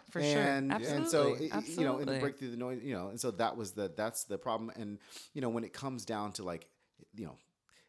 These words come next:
Speaker 2: things that happen with emails and all that stuff, I mean, obviously we know there are technological ways that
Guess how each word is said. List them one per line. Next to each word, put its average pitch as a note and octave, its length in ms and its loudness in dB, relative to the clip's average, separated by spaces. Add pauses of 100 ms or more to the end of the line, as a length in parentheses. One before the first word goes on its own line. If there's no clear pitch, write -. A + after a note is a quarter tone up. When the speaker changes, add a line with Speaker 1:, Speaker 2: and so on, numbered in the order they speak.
(800)
Speaker 2:
things C#3+ 280 -2
that A2+ 120 -2
happen G#2 540 -4
with G2 220 -8
emails G2+ 460 -6
and F#2+ 80 -8
all F#2 120 -4
that E2 140 -8
stuff, A2+ 160 -10 (260)
I D2+ 40 -16
mean, G#2 160 -8
obviously F2+ 320 -6
we E2+ 80 -8
know D#2 120 -8
there D2+ 160 -8
are D#2+ 60 -8
technological D2+ 720 -12
ways D2 440 -12
that C2+ 180 -12